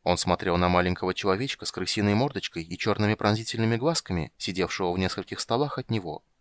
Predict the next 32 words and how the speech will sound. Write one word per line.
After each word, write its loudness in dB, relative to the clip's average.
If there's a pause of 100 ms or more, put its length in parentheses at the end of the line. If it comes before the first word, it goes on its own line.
(1080)
"Занервничал -2
я", -8
с -16
удивлением -2
отметил -4
он. -4 (500)
"Руки -4
дрожат. -4 (540)
А -4
ведь -8
и -6
верно, -4
дрожат -2
руки-то. -10 (480)
Со -6
мной 0
творится -6
что-то -6
неладное. -4 (540)
Неужто -10
это -6
значит, -4
что?" -10 (880)
"Да", -2 (120)
подумал 2
он, -2
глядя 0
на 2
человечка -4
с -6
крысиной -4
мордочкой. -6